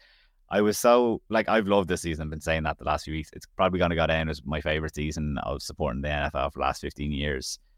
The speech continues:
I've just loved that there's no clear-cut favorite and that anyone can beat anyone genuinely. But, um,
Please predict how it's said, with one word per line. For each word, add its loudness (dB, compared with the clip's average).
I've -2
just -2
loved 2
that 0
there's -2
no 0
clear-cut -4
favorite -2
and -8
that -2
anyone -2
can -12
beat -2
anyone -2
genuinely. -4
But, 4
um, 2